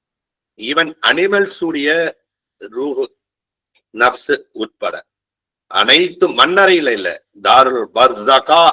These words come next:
என்ற ஒரு உலகத்துல இருந்துட்டு இருக்கோம். அதை பத்தியும் நம்ம ஆழமா தாருல் பர்சகால எப்படி இருப்பாங்க, அவங்களுடைய உணர்வுகள் எப்படி இருக்கும், அந்த ஆன்மா எந்த நிலையில இருக்கும் என்பதையும் நாம டிப்ளமோ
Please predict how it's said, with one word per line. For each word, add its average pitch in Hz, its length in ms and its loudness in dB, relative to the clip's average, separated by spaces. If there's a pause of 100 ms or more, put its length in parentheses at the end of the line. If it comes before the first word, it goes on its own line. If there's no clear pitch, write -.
என்ற 117 320 -8
ஒரு 101 140 -6
உலகத்துல 131 580 -2
இருந்துட்டு 110 440 -8
இருக்கோம். - 300 -20 (720)
அதை - 180 4
பத்தியும் 170 340 -2
நம்ம 123 300 -6 (120)
ஆழமா 101 460 0 (240)
தாருல் 120 380 2
பர்சகால 139 840 2
எப்படி 120 420 -6
இருப்பாங்க, 95 400 -8 (600)
அவங்களுடைய 120 240 -4
உணர்வுகள் 156 500 4
எப்படி 120 240 -4
இருக்கும், 98 500 -8
அந்த 101 200 -6
ஆன்மா 135 380 0
எந்த 170 360 0
நிலையில 147 300 0
இருக்கும் 101 500 -4 (500)
என்பதையும் 110 800 -2 (140)
நாம 87 340 -10 (260)
டிப்ளமோ 131 380 -2